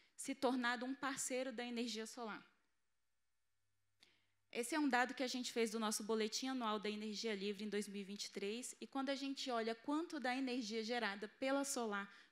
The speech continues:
foi vendida no Mercado Livre, a gente ultrapassa, né? A gente tem aí cinquenta e nove por cento já dessa solar no Mercado Livre. E não para por aí.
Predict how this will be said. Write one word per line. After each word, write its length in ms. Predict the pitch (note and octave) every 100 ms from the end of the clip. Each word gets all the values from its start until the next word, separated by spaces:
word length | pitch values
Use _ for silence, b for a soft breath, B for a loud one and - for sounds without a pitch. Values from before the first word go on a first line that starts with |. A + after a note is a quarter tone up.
| -
foi 140 | A#3+
vendida 400 | B3 B3+ A3+ A3+
no 60 | A3+
Mercado 440 | A3+ A3+ G3+ G3
Livre, 280 | G3 A#3+ B3
a 40 |
gente 240 | A#3+ A#3+ C4
ultrapassa, 640 | - C#4 - G#3+ G3+ G3
né? 140 | F#3+ G#3 B B
A 40 | -
gente 220 | A3 -
tem 200 | A#3+ A3+
aí 220 | A3 A#3
cinquenta 480 | A#3 A#3+ B3+ C4 C#4
e 60 |
nove 280 | B3 A#3 A#3
por 200 | A#3+ A#3+
cento 400 | A3+ A3+ A3+ A#3
já 200 | A3 A#3 A#3
dessa 260 | A#3 A#3
solar 460 | A3+ A3+ G#3+ G#3+ A#3 B B B
no 140 | - B3
Mercado 460 | B3+ B3+ B3 A3+
Livre. 360 | B3+ F#3 - - - _ - B -
E 60 |
não 120 | A#3
para 220 | A#3 B3 B3+
por 240 | B3+ B3+
aí. 340 | B3 F#3 E3+